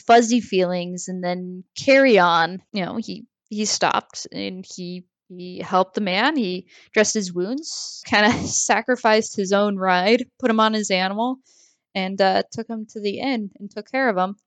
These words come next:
And now, ever since I've looked at the passage in this way, I've tried to shift away from thinking about loving everyone toward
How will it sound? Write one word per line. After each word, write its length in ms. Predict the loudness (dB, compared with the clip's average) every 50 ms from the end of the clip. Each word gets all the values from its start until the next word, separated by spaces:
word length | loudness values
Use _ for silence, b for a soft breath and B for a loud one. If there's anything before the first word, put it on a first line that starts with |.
| _ _ _ _ _ _ _ -4
And 300 | -4 -4 -4 -6 -8 -10 _ 0
now, 460 | 2 4 6 6 6 4 4 2 -2 -6 _ _ _ _ _ _ _ 0
ever 220 | 0 2 2 0
since 260 | -2 -2 -4 -2 2 2
I've 200 | 2 2 2 -2
looked 400 | -4 0 0 0 0 0 -4 -6
at 100 | -6 -8
the 80 | -12 _ _
passage 460 | -2 0 0 0 0 -2 -4 -4 -4
in 80 | -6 -8 -10 _ -8
this 260 | -6 -6 -6 -6 -4
way, 340 | -2 0 0 0 0 -2 -6 _ _ _ _ _ _ _ _ _ _ _ _ _ _ -2
I've 260 | 0 0 0 0 -2 -10 -20 -20 _ -10
tried 300 | -6 0 2 2 2 2 0
to 60 | -2
shift 520 | -2 -2 -2 2 4 4 4 4 2 2 2
away 500 | 2 2 2 2 2 2 2 2 2 0
from 540 | -2 -4 -2 0 0 0 0 -2 -8 -14 -16 _ _ _ _ _ -4
thinking 240 | -4 -4 -4 -4 -4
about 340 | -4 -4 -4 -6 -6 0 2
loving 360 | 2 4 4 2 0 -2 -4 -2
everyone 680 | 0 0 0 0 -2 -2 -2 -4 -4 -4 -4 -4 -4 -6 -8 -12 _ _ _ _ _ _ _ _ _ _ _ _ _ _ _ _ _ _ -16
toward 640 | -8 0 2 4 6 6 6 6 6 4 2 0